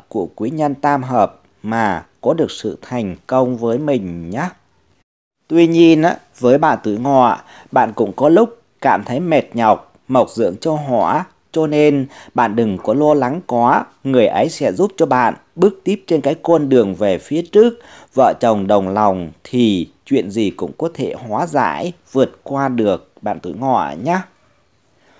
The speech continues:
Về tử vi tuổi Giáp Ngọ thuộc kim, tình cảm dạt dào. Tử vi tuổi Bính Ngọ thuộc thủy, mâu thuẫn được hòa giải. Tử vi tuổi Mậu Ngọ thuộc hỏa,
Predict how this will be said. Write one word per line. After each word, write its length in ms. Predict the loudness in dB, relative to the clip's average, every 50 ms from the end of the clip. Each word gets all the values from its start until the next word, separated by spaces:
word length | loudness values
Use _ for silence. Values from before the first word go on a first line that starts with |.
| _ _ _ _ -20 _ 0
Về 160 | 2 2 2
tử 260 | 2 2 2 2 2
vi 200 | 0 0 -2 0
tuổi 260 | 0 0 0 0 0
Giáp 280 | -2 -2 -4 -2 -2 0
Ngọ 360 | 0 2 4 4 2 2 -2 -6 _ -4
thuộc 280 | 0 0 0 0 -2 _
kim, 380 | -2 0 2 2 2 0 -4 -6 -10 _ _
tình 240 | -2 -2 -2 -4
cảm 280 | -6 -6 -6 -6 -6 -6
dạt 280 | -4 -2 -2 -2 -4 -4
dào. 480 | -6 -4 -4 -2 -2 -2 -4 -4 -8 -14 _ -20 _ _
Tử 200 | 0 2 2 2
vi 180 | 2 0 0 0
tuổi 240 | 0 0 0 0 0
Bính 300 | -2 -4 -4 -4 -6 -6
Ngọ 360 | -2 0 2 2 2 0 -2 -10 _ _
thuộc 200 | -4 -4 -4 -4 -8
thủy, 400 | -6 -6 -4 -4 -4 -6 -8 -10 _ _ _ -6
mâu 200 | -4 -2 -2 -2
thuẫn 380 | -2 -4 -4 -4 -4 -4 -4
được 180 | -4 -4 -4 -6 -14 -12
hòa 240 | -8 -8 -6 -6 -8
giải. 460 | -8 -8 -8 -6 -6 -6 -8 -8 -10 -12 -18 -20 -20 -20 _ _
Tử 200 | 2 2 2 2
vi 180 | 0 -2 -2
tuổi 200 | 0 -2 -4 -4
Mậu 300 | -4 -4 -2 0 0 -2
Ngọ 420 | -2 -2 -2 0 0 0 -2 -4 -8 _ _ _
thuộc 220 | -8 -8 -8 -8
hỏa, 480 | -12 -10 -8 -8 -8 -6 -6 -8 -8